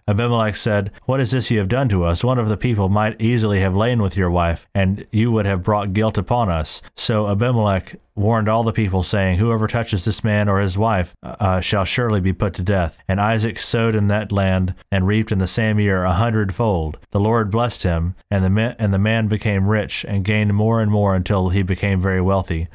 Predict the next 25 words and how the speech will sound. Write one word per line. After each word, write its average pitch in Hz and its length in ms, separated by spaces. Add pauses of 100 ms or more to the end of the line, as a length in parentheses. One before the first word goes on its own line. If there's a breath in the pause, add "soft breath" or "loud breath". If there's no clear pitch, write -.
He 110 100
had 107 180
possessions 110 560
of 87 120
flocks 113 440
and 92 120
herds 107 420
and 95 100
many 101 180
servants, 104 460
so 98 160
that 92 100
the 90 100
Philistines 90 640
envied 104 320
him. 78 320 (320 loud breath)
Now 107 160
the 98 80
Philistines 107 600
had 90 180
stopped 113 440 (160 loud breath)
and 95 160
filled 110 540
the, 98 220
uh, 95 280